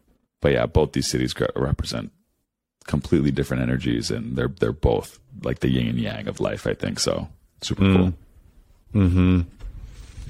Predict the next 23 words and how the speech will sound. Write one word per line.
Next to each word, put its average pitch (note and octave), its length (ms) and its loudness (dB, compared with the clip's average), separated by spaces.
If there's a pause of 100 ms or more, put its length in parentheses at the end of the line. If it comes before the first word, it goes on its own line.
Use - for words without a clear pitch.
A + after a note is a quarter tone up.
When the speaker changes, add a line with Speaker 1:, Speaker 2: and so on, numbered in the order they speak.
(260)
Speaker 2:
Love F#2 320 4
that. F#2 260 2
That's G2 180 0
a F#2 40 -4
great F2 240 2
share. F2 360 0 (300)
And A2+ 100 2
I, A2 40 2
I A2 180 0
think G#2+ 240 0
it - 420 0
has G#2+ 320 2
a F#2+ 40 2
bit F#2 140 4
of F#2 120 4
a F#2 40 2
nuance F#2 420 4
into F#2+ 220 0
the F2 120 2
conversation F2 640 0
today, F#2+ 440 4
but, E2+ 440 0
um, G2 420 -2